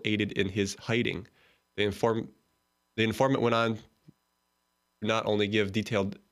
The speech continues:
directions to the villages that Hitler and his party had passed through, but also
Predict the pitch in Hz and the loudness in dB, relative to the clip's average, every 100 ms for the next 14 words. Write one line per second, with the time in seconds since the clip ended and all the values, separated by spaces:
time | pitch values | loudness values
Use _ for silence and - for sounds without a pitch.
0 | - 101 110 120 - 101 - 101 98 110 | -8 -2 0 0 -2 -4 -4 -4 0 2
1 | 110 98 101 101 - _ _ _ _ - | 2 0 -4 -6 -16 _ _ _ _ -6
2 | 104 110 - 101 - 98 104 98 - - | 0 0 2 0 2 0 0 -2 -2 -10
3 | - 117 113 104 98 - 120 110 107 - | -2 0 2 0 -2 -2 -2 0 -2 0
4 | 120 113 104 - - - _ _ _ _ | 2 2 0 -6 -20 -20 _ _ _ _
5 | _ _ _ _ 113 110 110 - 107 107 | _ _ _ _ -2 2 2 2 2 2